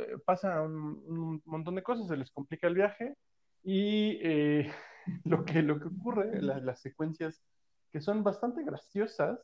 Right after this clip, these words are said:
de, de, dentro de la serie, a pesar de que,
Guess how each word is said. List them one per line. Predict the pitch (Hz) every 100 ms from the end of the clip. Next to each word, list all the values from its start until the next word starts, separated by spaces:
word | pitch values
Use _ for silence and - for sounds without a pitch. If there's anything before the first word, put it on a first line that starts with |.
| -
de, | 135 123
de, | 135 131 127
dentro | 127 127
de | 135
la | 156
serie, | 160 190 262 - _ _
a | - -
pesar | 190 233
de |
que, | 240